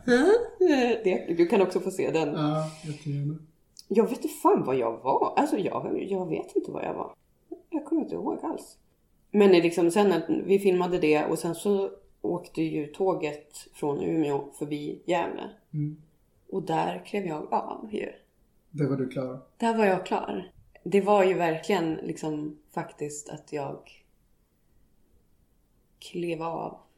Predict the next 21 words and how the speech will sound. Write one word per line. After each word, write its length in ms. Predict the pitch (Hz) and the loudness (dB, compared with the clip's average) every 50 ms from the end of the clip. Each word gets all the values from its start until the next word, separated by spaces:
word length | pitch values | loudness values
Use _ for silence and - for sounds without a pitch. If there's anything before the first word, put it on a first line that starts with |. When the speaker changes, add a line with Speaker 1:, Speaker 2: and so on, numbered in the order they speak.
| _ _ _ _ - | _ _ _ _ -12
Speaker 1:
resan 640 | 165 165 165 156 143 - - - - - - - | -10 -8 -8 -8 -10 -10 -12 -12 -10 -10 -8 -8
där 280 | - - - - - - _ | -8 -10 -10 -12 -14 -18 _
liksom, 260 | _ - - - - | _ -20 -20 -14 -10
på 60 | - | -8
något 100 | 143 139 | -6 -6
Speaker 2:
Mm. 120 | 135 131 127 | -6 -8 -10
Speaker 1:
vis. 220 | 131 - - - _ _ _ _ _ _ _ _ - - - - - - _ _ _ _ _ _ | -12 -16 -20 -20 _ _ _ _ _ _ _ _ -20 -20 -20 -20 -20 -20 _ _ _ _ _ _
Det 100 | - 202 | 2 2
var 120 | 180 170 | 2 2
skitkonstigt. 960 | - - - - - 220 170 151 143 - - - - 220 208 180 - - - - | 0 -2 -2 0 0 0 0 0 -4 -8 -4 0 4 4 4 4 2 -2 0 0
Alltså, 200 | 175 185 180 170 | 0 0 2 2
Speaker 2:
Ja, 80 | 165 156 147 | 2 4 4
Speaker 1:
det 80 | 143 | 4
var, 200 | 143 139 - 143 | 6 6 6 6
Speaker 2:
jag 80 | 143 143 | 4 2
tänkte 280 | 143 139 - - - 165 | -2 -4 -4 -4 -2 4
Speaker 1:
det 80 | 180 | 6
var 180 | 208 214 240 262 | 8 10 10 8
också 180 | - - - | 8 6 4
Speaker 2:
det. 60 | 185 | 4
Speaker 1:
så, 60 | 180 | 4